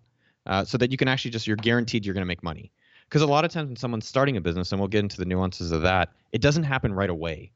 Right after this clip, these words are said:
Most of the companies that, that I've started or been a part of,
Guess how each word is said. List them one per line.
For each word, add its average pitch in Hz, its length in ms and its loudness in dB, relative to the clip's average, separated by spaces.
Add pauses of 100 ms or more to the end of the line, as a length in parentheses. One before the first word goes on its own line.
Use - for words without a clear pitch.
(400)
Most 147 240 4
of 156 60 0
the 123 80 -2
companies 107 420 0
that, 90 240 0
that 95 100 2
I've 90 120 2
started 92 480 2
or 85 80 0
been 98 100 2
a 95 60 0
part 127 280 2
of, 90 220 0